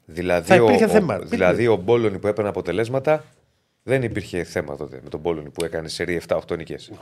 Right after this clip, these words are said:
Speaker 1: Κατάλαβες τι να σου
Speaker 2: Ναι,
Speaker 1: πω.
Speaker 2: αλλά δεν έφυγε τότε.
Speaker 1: Ναι,
Speaker 2: Μετά από
Speaker 1: δεν
Speaker 2: νίκες.
Speaker 1: ε, καλά, δεν μπορούσε να φύγει
Speaker 2: Ε,
Speaker 1: έχοντας ένα, αλλά έβλεπες όμως, δεν πάει εδώ, αυτός δεν. Κατάλαβες τι θέλω να πω.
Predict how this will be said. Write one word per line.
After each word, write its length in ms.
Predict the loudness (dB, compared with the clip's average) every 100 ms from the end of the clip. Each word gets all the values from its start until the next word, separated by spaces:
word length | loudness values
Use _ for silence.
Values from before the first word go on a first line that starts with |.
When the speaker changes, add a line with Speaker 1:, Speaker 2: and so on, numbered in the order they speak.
| -20 _ _ _ _ _ _ _
Speaker 1:
Κατάλαβες 360 | -6 -2 -2 -4
τι 80 |
να 80 | -10
σου 60 | -6
Speaker 2:
Ναι, 40 |
Speaker 1:
πω. 60 | -6
Speaker 2:
αλλά 100 | -4
δεν 140 | -4
έφυγε 380 | -6 -10 -14 -14
τότε. 240 | -14 -16 -16 _ _ _ _ _ _ _ _
Speaker 1:
Ναι, 60 | -10
Speaker 2:
Μετά 100 | -8
από 80 | -6
Speaker 1:
δεν 100 | -6
Speaker 2:
νίκες. 280 | -6 -10 -18 _ -20 -20 -20
Speaker 1:
ε, 80 | -20 -8
καλά, 240 | -6 -6
δεν 120 | -6
μπορούσε 260 | -4 -4 -4
να 80 | -8
φύγει 220 | -6 -2
Speaker 2:
Ε, 120 | -2 -4 -12
Speaker 1:
έχοντας 420 | -8 -6 -4 -6 -4
ένα, 100 | -4
αλλά 180 | -4 -6 _
έβλεπες 540 | 2 4 4 2 2 -2
όμως, 200 | -2 -2
δεν 180 | 0
πάει 220 | 6 6 6
εδώ, 200 | 2 -2
αυτός 340 | 0 -4 -2
δεν. 340 | -2 -2 -4 -14 _ _ _ _ _
Κατάλαβες 340 | -4 0 0 0
τι 60 |
θέλω 100 | -8
να 60 | -10
πω. 160 | -12